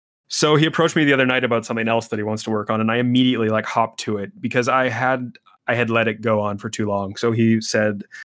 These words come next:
you know, "There's a new group of players forming. They're really interested in doing this. This is their role-playing thing, and I think we could use this area that you've already built, but it needs these changes." So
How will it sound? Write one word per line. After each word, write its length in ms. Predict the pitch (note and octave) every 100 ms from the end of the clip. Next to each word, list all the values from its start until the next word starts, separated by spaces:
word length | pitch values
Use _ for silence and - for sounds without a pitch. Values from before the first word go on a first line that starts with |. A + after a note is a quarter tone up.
| _ _
you 60 | A#2
know, 80 | A#2
"There's 160 | A#2 A2
a 60 |
new 260 | A2 A2+ A2+
group 240 | A#2 A2+
of 100 | G#2+
players 320 | - G#2+ G#2
forming. 460 | - C3+ C3+ C3+ C3
They're 120 | A2+
really 220 | G#2+ G#2+
interested 420 | G#2+ G#2+ A2 - A2
in 100 | G#2+
doing 300 | C#3 C3+ B2
this. 260 | A#2+ A#2
This 180 | A2+ -
is 80 | G#2+
their 240 | A2 G#2
role-playing 500 | A2 C3+ B2+ B2+ B2+
thing, 480 | A#2+ - A#2 A2+ A2 G#2+
and 80 |
I 80 | G#2
think 260 | G#2+ B2 A2+
we 120 | A2
could 200 | A2 G#2
use 280 | A2 G#2+ G#2+
this 200 | C#3 -
area 400 | A#2 A2 A2 A2
that 120 | A2
you've 100 | A2
already 180 | B2+ B2+
built, 220 | A2+ A2+
but 140 | A2+ G#2+
it 60 |
needs 220 | A2 G#2+
these 160 | - G#2
changes." 480 | - G#2+ G#2 G#2 G2+
So 320 | - G#2+